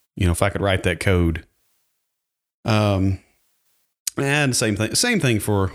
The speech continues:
for college football as well. A-, Alabama'd have to be there just because, and I, I love S E C. I, I root. I-, if Ala-, Alabama's not playing us, hey, all day, you know, let's, let's go.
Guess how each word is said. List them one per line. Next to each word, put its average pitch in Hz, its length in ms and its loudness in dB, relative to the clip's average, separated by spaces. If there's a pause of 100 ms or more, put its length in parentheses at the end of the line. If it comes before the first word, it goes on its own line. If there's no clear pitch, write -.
(160)
for 104 120 -4
college 90 380 0
football 90 320 2
as 82 140 -2
well. 92 180 0
A-, 104 100 -2
Alabama'd 113 560 -2
have 101 180 0
to 101 60 -6
be 101 120 0
there 95 120 2
just 190 340 0
because, 113 380 0
and 131 100 -2
I, 226 80 -2 (180)
I 135 120 -2
love 107 440 0
S 95 220 -2
E 95 60 -2
C. 117 360 0
I, 104 160 2
I - 180 -4
root. 110 520 -2 (840)
I-, - 40 -2
if 92 300 0
Ala-, 127 300 -2
Alabama's 120 540 0
not 110 140 -2
playing 101 280 0
us, 123 400 0 (380)
hey, 82 420 0 (340)
all 104 340 0
day, 92 400 -2 (120)
you 92 120 2
know, 90 240 2
let's, 101 400 0
let's 95 200 -2
go. 92 360 0